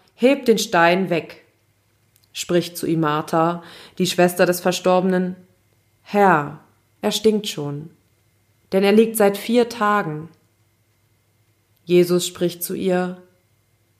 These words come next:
"Habe ich dir nicht gesagt, wenn du glaubst, wirst du die Herrlichkeit Gottes sehen?"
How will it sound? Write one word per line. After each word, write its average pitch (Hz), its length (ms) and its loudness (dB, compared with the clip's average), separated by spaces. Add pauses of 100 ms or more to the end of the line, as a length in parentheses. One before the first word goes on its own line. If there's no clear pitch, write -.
(420)
"Habe 196 260 2
ich 196 120 2
dir 196 120 4
nicht 202 200 0
gesagt, 180 680 -2 (560)
wenn 196 140 2
du 202 100 2
glaubst, 202 580 2
wirst 196 220 -2
du 190 60 -2
die 175 140 0
Herrlichkeit 175 680 0
Gottes 156 340 -4
sehen?" 226 480 -2